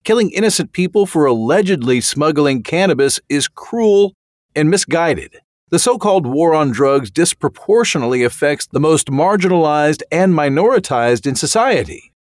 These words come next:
Meanwhile, there's no evidence that the death penalty deters or reduces drug trafficking,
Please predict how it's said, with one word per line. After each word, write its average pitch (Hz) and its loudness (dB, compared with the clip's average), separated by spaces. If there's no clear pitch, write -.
Meanwhile, 170 2
there's 131 0
no 170 2
evidence 135 0
that - -2
the 127 -2
death 160 -2
penalty 135 -2
deters 156 0
or 156 2
reduces 151 0
drug 180 0
trafficking, - -6